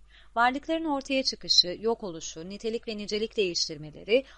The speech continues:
atomların bir araya gelmeleri ve ayrılmalarının sonuçlarından başka şeyler değillerdir. Aslına bakılırsa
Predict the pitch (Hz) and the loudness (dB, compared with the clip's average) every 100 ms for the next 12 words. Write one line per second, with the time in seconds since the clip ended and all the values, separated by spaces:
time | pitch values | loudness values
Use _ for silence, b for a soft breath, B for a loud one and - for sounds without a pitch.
0 | B 208 233 220 226 233 220 262 254 214 | B -8 -6 -6 -6 -8 -2 -2 -2 -4
1 | 185 175 160 160 156 170 240 262 - 202 | -4 -4 -6 -6 -10 -8 -4 -4 -2 -4
2 | 208 208 202 202 208 262 - 220 214 - | -4 -8 -8 -8 -8 -10 -12 -12 -10 -8
3 | 214 214 226 254 247 - 226 - 208 226 | -8 -4 -6 -4 -2 -2 -2 -4 -4 -2
4 | 254 240 214 165 147 139 131 - - - | -2 0 0 0 -4 -8 -10 -16 -18 -20
5 | - - - - - - - - - - | -20 -20 -20 -20 -20 -20 -20 -20 -20 -4
6 | 202 214 240 285 254 214 233 240 226 - | -2 -2 -4 -4 -4 -6 -6 -6 -6 -8
7 | 156 | -10